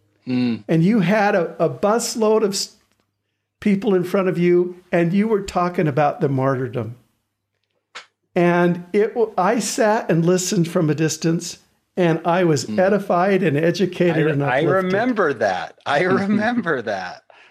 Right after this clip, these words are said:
Speaker 2: And I said, "We are in good hands."
Speaker 1: Mm.
Speaker 2: And I will tell you, you two are larger than life.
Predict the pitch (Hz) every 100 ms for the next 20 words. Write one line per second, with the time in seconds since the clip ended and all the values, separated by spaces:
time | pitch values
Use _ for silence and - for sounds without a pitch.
0 | - 247 226 220 214 262 - - 190 196
1 | 247 277 - 247 214 180 - - 196 190
2 | 147 180 185 165 147 120 131 - - _
3 | _ - 92 85 80 _ _ _ _ _
4 | _ _ _ - 185 190 202 214 220 214
5 | 202 180 175 175 170 175 - 165 185 233
6 | - - 208 156 175 - - 156 170 165
7 | 151 156 160 170 165 160 160 131 120 120
8 | 113 131 135 -